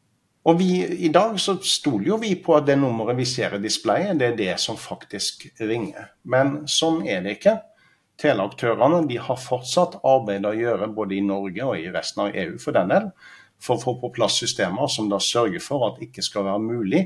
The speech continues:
å gjøre spoofa telefonsamtaler, altså at de ringer til deg, og så ser du et helt annet nummer enn der hvor de faktisk ringer fra. Hvis de da ringer fra banken sitt kundeservice-nummer, eller fra politiet sitt nummer, så vil jo du tro at, «Å,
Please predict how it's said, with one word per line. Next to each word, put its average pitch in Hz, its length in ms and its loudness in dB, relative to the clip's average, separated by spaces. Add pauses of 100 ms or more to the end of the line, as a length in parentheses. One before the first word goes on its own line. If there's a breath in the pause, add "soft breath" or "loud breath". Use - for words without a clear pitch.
(400 soft breath)
å 117 320 2
gjøre 123 720 2 (100)
spoofa - 680 -4 (240)
telefonsamtaler, 101 1000 -2
altså - 300 -4
at - 80 -6
de 110 400 -2
ringer 110 260 -4
til - 140 0
deg, 220 160 4 (420 soft breath)
og 107 120 -8
så 107 120 -6
ser 92 380 -2
du 101 80 -4
et - 100 -16
helt 92 220 -4 (100)
annet 95 320 -2
nummer 90 400 -2
enn 95 120 2
der 87 180 0
hvor 90 100 -6
de 95 140 -2 (100)
faktisk - 720 -6
ringer 90 240 -2
fra. - 160 -10 (480 soft breath)
Hvis 101 160 0
de 110 80 4
da 104 160 8
ringer 98 320 2
fra 101 240 4 (460 soft breath)
banken 90 580 -4
sitt 123 320 -4
kundeservice-nummer, 123 960 0
eller 92 160 0
fra - 220 -6
politiet 110 560 -6
sitt 104 160 -6
nummer, 160 260 2
så 175 160 -2
vil 143 200 2
jo 120 100 -2
du 113 100 -2
tro 98 240 -2
at, 90 140 0
«Å, 208 100 4